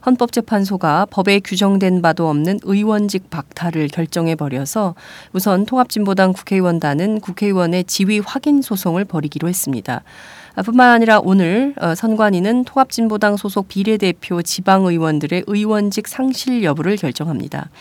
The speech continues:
아, 통합진보당에는 광역의원 세 명, 기초의원 서른네 명 등 모두,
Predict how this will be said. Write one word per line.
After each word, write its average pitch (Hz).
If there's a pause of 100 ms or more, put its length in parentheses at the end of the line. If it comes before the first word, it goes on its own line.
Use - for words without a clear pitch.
(520)
아, 175
통합진보당에는 214
광역의원 185
세 202
명, 170
기초의원 175
서른네 185
명 180
등 220
모두, 180